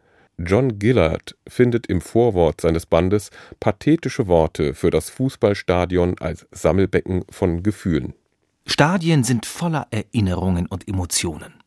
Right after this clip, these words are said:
Speaker 2: Sie bringen Gemeinschaften zusammen, sind Schauplatz von Rivalitäten und Freundschaften, schaffen magische Momente und herzzerreißende Niederlagen.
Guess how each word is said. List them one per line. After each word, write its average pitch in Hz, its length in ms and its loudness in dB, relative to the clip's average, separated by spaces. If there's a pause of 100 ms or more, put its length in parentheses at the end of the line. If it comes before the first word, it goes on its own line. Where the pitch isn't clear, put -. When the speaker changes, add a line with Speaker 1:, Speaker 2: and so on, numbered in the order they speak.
(540)
Speaker 2:
Sie - 160 4
bringen 151 300 6 (220)
Gemeinschaften 110 720 4
zusammen, 107 420 0 (340)
sind 123 240 4
Schauplatz - 600 -2
von 92 220 -4
Rivalitäten 95 840 -4
und 95 160 -2
Freundschaften, 110 800 -4 (320)
schaffen 156 420 2
magische 156 500 -2
Momente 131 580 2 (380)
und - 280 0 (100)
herzzerreißende 95 1040 -2
Niederlagen. 90 720 -2